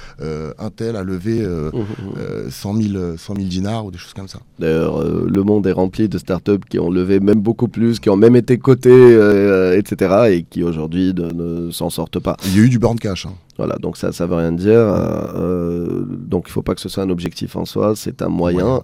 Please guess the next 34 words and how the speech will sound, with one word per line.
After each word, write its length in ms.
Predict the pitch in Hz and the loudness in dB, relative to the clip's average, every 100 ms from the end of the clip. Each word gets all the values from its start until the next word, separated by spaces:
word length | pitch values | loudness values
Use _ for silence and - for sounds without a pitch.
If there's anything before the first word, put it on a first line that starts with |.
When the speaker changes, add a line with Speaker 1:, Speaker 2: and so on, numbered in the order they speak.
| - | -4
Speaker 2:
Et, 80 | 90 | -4
et, 640 | 87 - 87 80 85 87 | -4 -6 -8 -8 -10 -10
et 60 | |
comment 280 | 85 120 127 | -2 2 2
on 40 | 127 | 2
définit 380 | 110 - 104 | -2 -2 -2
justement 380 | 101 - 90 90 | -2 -4 -6 -6
ce, 260 | 87 90 85 | -6 -8 -8
ce 140 | - | -6
moyen-là ? 420 | 98 87 82 85 87 | -6 -4 -6 -8 -4
Comment 220 | 127 131 | 0 0
on 40 | |
définit 360 | 107 98 98 90 | -2 -4 -6 -6
ses 140 | 92 | -8
besoins ? 400 | 87 90 90 90 | -6 -6 -6 -8
Comment 220 | - 107 | -4 -2
on 40 | 113 | 0
définit, 480 | 101 90 95 104 120 - _ - | -2 -4 0 0 -2 -10 _ -10
euh, 680 | - - 85 85 - 87 85 | -6 -4 -2 -2 -4 -6 -6
à 80 | 92 | -8
quel 160 | - | -4
moment 240 | 98 98 98 | -2 0 -2
je 100 | 95 | -4
vais 60 | |
avoir 160 | 90 87 | -4 -4
besoin 300 | 90 92 92 | -4 -6 -4
de 80 | 90 | -2
lever 340 | 95 110 120 | 0 0 -2
et 60 | 98 | -6
pour 220 | - 104 | -8 -10
faire 200 | - 95 | -10 -10
quoi ? 180 | - 95 | -8 -10
Parce 160 | - | -10
que, 160 | - - | -8 -8